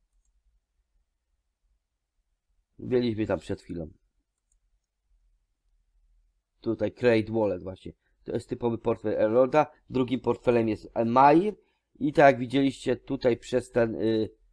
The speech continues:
y, przez ten Access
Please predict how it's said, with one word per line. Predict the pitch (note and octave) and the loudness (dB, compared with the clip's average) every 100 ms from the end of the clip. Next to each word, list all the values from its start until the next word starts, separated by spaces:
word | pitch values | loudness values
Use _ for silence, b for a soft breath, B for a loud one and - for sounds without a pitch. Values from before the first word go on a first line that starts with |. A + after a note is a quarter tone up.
| _ _ _ _ _ _ _ _ _ _ _ _ _ _ _ _ _ - | _ _ _ _ _ _ _ _ _ _ _ _ _ _ _ _ _ -6
y, | A2 A2 A2 A2 G#2+ D#2 - _ _ _ _ _ | -2 0 2 0 -2 -6 -14 _ _ _ _ _
przez | - B2+ A#2+ | -2 -2 -2
ten | - A#2 A2 A2 G#2+ G2 | -2 2 2 2 -2 0
Access | A#2 - - A2 G2+ | -2 -2 -6 -8 -8